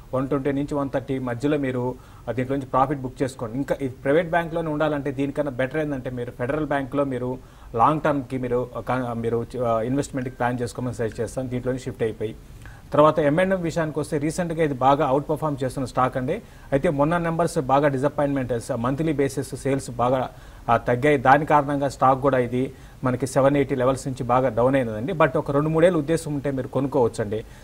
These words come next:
ఆ, చూడండి సెవెన్ ట్వంటీ అది కానీ break అయ్యిందంటే క్లోజర్గా సిక్స్ ఎయిటీ దాకా రావచ్చు. అక్కడ మీకు ఒక buying పాయింట్లో long term కోసం కొనుక్కోమని చెప్తాను.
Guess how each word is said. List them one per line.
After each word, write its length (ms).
ఆ, 200
చూడండి 240
సెవెన్ 260
ట్వంటీ 220
అది 120
కానీ 180
break 220
అయ్యిందంటే 280
క్లోజర్గా 380
సిక్స్ 260
ఎయిటీ 160
దాకా 240
రావచ్చు. 460
అక్కడ 200
మీకు 260
ఒక 60
buying 280
పాయింట్లో 400
long 220
term 200
కోసం 280
కొనుక్కోమని 440
చెప్తాను. 320